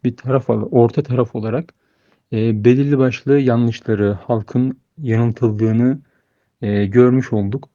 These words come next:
ve bu konuda sizlere belirli başlı fikirleri, belirli başlı konuları değin-,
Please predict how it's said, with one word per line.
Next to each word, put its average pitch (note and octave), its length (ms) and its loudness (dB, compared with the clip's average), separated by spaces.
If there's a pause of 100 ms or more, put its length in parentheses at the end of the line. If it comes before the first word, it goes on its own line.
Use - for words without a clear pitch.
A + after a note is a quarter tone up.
(140)
ve B2 160 0
bu B2 60 -6
konuda A#2+ 480 0
sizlere A2+ 500 -2
belirli A2+ 320 2
başlı A2 300 -2
fikirleri, A2+ 680 -4 (120)
belirli A2 240 -4
başlı A2 340 -4
konuları A2+ 400 -2
değin-, A2 280 0